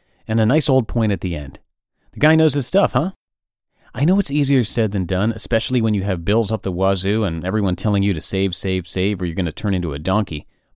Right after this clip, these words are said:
But these are good, good words to live by, or at least think about every now and then. I get into the habit of going hardcore a lot, but usually in little spurts here and there. You know those people who get crazy passionate about something for, like,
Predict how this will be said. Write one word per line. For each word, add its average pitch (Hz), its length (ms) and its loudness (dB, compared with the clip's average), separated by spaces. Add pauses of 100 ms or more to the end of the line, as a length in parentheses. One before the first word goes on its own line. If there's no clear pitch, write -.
But 170 280 4 (320)
these 180 180 2
are 185 80 4
good, 135 340 0
good 131 200 2
words 117 340 0
to 127 100 -2
live 135 260 2
by, 78 260 -2
or 101 180 -2
at 101 80 -2
least 113 320 -2 (100)
think 131 200 2
about 82 240 2
every 90 160 0
now 85 180 0
and 82 100 -2
then. 90 260 -2 (520)
I 165 80 0
get 208 140 2
into 180 160 2
the 127 80 2
habit 120 240 2
of 92 100 -2
going 101 220 2
hardcore 95 680 -2
a 87 60 -4
lot, 85 500 -2
but 98 100 -6
usually 151 380 2
in 107 100 2
little 110 200 0
spurts - 460 -2
here 90 200 0
and 82 100 0
there. 76 280 -4 (460)
You 175 60 4
know 226 120 8
those 190 180 6
people 131 300 2
who 110 100 2
get 98 160 -2
crazy 104 320 0
passionate 90 460 0
about 92 240 0
something 104 280 0
for, - 120 -4
like, 78 180 -2